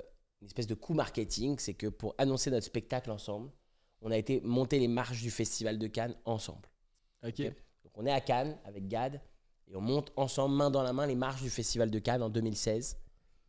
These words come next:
Speaker 1: Et à ce moment-là, on va dîner dans un restaurant italien qui s'appelle Chez Mamo, que j'adore, à Antibes,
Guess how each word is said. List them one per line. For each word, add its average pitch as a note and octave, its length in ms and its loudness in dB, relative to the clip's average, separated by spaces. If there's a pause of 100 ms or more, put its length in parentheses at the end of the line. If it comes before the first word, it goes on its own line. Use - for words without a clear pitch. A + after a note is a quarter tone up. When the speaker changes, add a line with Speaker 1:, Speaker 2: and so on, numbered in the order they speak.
(480)
Speaker 1:
Et F3+ 340 12 (340)
à G2 100 0
ce - 160 2
moment-là, D3 540 6 (200)
on A2+ 100 -4
va B2+ 200 6
dîner C#3 540 2
dans A2+ 140 -2
un A2 60 0
restaurant A2 280 -2 (120)
italien A2 280 -4
qui A#2 60 -6
s'appelle G2+ 220 -4
Chez - 180 -2
Mamo, A2 440 2
que F2 100 -8
j'adore, F#2 360 -2
à E2+ 80 -8
Antibes, G2+ 400 -4